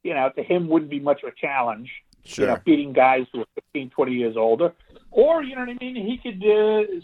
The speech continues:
Speaker 1: stick with the, the sport he loves and have a complete second career as the new face and voice of golf. I, I think it'd be a great move for him.
Speaker 2: Now, the article that you wrote on Front Office Sports ends with the question I think that is the most important.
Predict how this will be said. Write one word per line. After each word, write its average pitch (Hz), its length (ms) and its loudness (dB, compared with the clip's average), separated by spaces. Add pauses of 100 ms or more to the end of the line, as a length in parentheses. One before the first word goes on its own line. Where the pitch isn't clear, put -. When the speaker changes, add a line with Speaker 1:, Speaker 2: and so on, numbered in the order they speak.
(120)
Speaker 1:
stick - 160 -10
with 226 140 0
the, 202 360 2
the 185 140 -6
sport 208 220 2
he 202 40 -4
loves 220 240 2 (380)
and 180 80 -4
have 247 180 4
a 233 40 0
complete 247 460 -4 (100)
second 247 320 -4
career 262 500 -2 (340)
as 196 200 4
the 196 60 0
new 226 360 -2
face 240 300 2
and 220 160 -8
voice 214 340 2
of 185 100 -10
golf. 233 360 0
I, 160 240 -6 (280)
I 247 160 0
think 311 120 -4
it'd 254 140 -6
be 247 100 -2
a - 20 -2
great 233 240 0
move 240 260 2
for 123 140 -4
him. 110 60 -14 (560)
Speaker 2:
Now, 127 160 4
the 131 120 -2
article 147 440 4
that 120 160 0
you 113 100 -4
wrote 110 220 0
on 98 160 -4
Front 101 240 -4
Office 95 240 -6
Sports 98 340 -4 (180)
ends 123 320 2
with 101 140 -4
the 104 80 -4
question 104 400 -2
I 90 80 -2
think 92 260 -8
that 87 160 0
is 82 140 -8
the 92 60 -12
most 90 240 -8
important. 82 440 -6